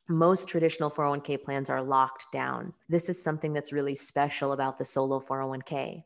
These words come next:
It's just your money in your own four oh one K, 'cause you remember, your business does not have any employees. It's just you. You might be the only employee in the business. So that means it's just your money in the four oh one K.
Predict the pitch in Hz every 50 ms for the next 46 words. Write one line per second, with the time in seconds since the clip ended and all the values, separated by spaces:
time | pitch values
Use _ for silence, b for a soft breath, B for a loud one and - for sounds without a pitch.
0 | _ _ _ - 165 - - - - - - 160 170 196 - - - _ _ 151
1 | 143 156 147 143 143 143 143 139 147 196 220 160 135 143 170 196 - - _ -
2 | 151 147 143 139 139 - - 139 156 180 214 220 220 - 165 160 156 156 151 143
3 | 139 135 135 135 - - 123 123 131 196 208 202 - _ _ _ _ _ - 156
4 | 135 135 143 151 156 156 165 185 208 180 139 135 127 135 131 123 139 135 - 160
5 | 151 - - 139 123 - 135 151 175 180 - _ - 190 180 190 190 185 185 185
6 | 185 220 214 180 139 131 127 - - - - - - - 160 - - 185 214 190
7 | 139 120 113 - - 143 143 143 143 147 147 147 147 139 143 143 151 170 185 190
8 | 190 190 190 190 196 190 190 190 190 185 185 185 165 180 180 175 180 131 117 -
9 | - - - B B B B B B - 147 151 156 170 175 170 160 151 147 -
10 | - 147 143 - 160 156 170 - - - 160 160 156 151 147 147 151 185 214 202
11 | 151 143 139 139 143 139 - 147 139 139 139 139 139 135 - - 160 156 139 123
12 | - 160 160